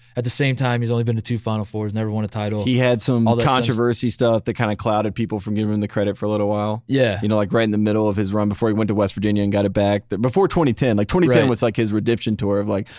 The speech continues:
Speaker 2: Bob Huggins. He's a staple in college basketball.
Speaker 1: He sort of had, like, some ups and downs with West Virginia fans where, like, I feel like they,
Speaker 2: Mm-hmm.
Speaker 1: he, he's a West Virginia guy and all that kinda stuff, but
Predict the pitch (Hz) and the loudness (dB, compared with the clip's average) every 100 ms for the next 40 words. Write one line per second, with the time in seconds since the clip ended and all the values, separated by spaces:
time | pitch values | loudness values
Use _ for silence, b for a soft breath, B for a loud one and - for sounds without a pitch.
0 | B 127 131 110 113 95 85 98 - _ | B 2 2 4 2 2 -2 -4 -10 _
1 | _ - 156 123 143 117 107 107 101 101 | _ 0 2 0 0 0 2 0 0 -2
2 | 104 107 110 - 156 - 220 311 175 170 | 0 -2 -2 0 0 2 2 2 2 2
3 | 143 139 143 135 143 151 131 131 139 120 | 2 0 0 0 0 0 0 2 2 0
4 | 110 127 120 117 104 131 117 - 104 98 | -2 -2 -2 -4 -2 -2 -4 -4 -4 -4
5 | 104 107 104 104 135 139 123 113 117 123 | -4 -4 -4 -6 -4 -2 0 2 4 2
6 | 120 123 127 127 131 131 151 139 143 135 | 0 -6 -6 -4 -4 0 0 0 -2 -2
7 | 131 113 123 123 117 117 120 127 113 107 | -2 0 2 2 0 0 -2 -2 -4 -4
8 | 120 110 104 117 110 | -2 -4 -2 -2 -2